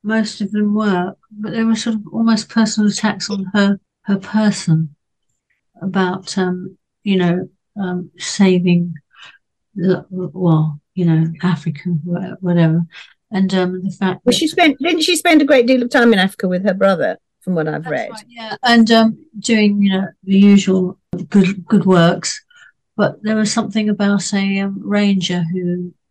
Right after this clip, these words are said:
Speaker 1: did something wrong, and, um, she was kind of getting the blame.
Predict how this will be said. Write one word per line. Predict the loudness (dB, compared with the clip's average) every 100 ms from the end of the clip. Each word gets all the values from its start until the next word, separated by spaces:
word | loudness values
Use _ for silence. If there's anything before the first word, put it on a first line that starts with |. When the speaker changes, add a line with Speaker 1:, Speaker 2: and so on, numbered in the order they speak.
| _ -6
Speaker 1:
did | -6
something | -4 -4 -4 -2
wrong, | 0 0 0
and, | 0 -2 -4
um, | -4 -4 -6
she | -10 -4
was | -4 -4
kind | -2 0
of | 0
getting | 0 0
the |
blame. | 2 0